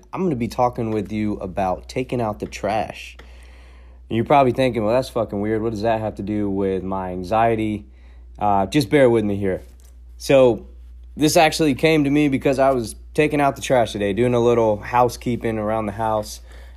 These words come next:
and, uh, man, I realized that I can do a much better job of keeping my spaces clean. Um, so I wanted to talk to you about how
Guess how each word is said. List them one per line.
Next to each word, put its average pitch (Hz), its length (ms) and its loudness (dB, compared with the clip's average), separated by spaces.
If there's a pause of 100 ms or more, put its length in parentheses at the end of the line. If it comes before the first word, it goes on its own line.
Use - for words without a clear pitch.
(120)
and, 107 460 -2
uh, 98 460 2 (240)
man, 120 200 2
I 107 60 0
realized 117 680 4
that 101 340 4
I 120 80 2
can 117 160 -4
do 104 180 0
a 92 260 -2
much 131 540 -4
better 120 220 2
job 107 320 2
of 98 100 -2
keeping 107 260 -6
my 101 180 -2
spaces 98 500 -6
clean. 98 440 -6 (800)
Um, 101 600 2 (400)
so 127 420 6
I 127 80 6
wanted 160 320 6
to 131 80 0
talk 139 300 4
to 135 80 0
you 127 80 2
about 117 320 2
how 110 460 2